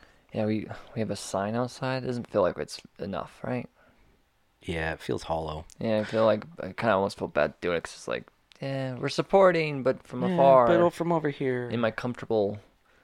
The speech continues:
Speaker 2: Yeah.
Speaker 1: white body.
Speaker 2: Don't come near me. I don't know you.
Speaker 1: <laughs>
Speaker 2: I do,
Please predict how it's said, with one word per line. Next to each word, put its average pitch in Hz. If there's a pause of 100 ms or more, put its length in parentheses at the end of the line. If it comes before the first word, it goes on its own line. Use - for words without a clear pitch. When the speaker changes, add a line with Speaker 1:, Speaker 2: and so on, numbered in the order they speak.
(140)
Speaker 2:
Yeah. 123 (100)
Speaker 1:
white 104
body. 104 (1120)
Speaker 2:
Don't 139
come 139
near 117
me. 95
I 92
don't 95
know 90
you. 78
Speaker 1:
<laughs> - (1800)
Speaker 2:
I 120
do, 160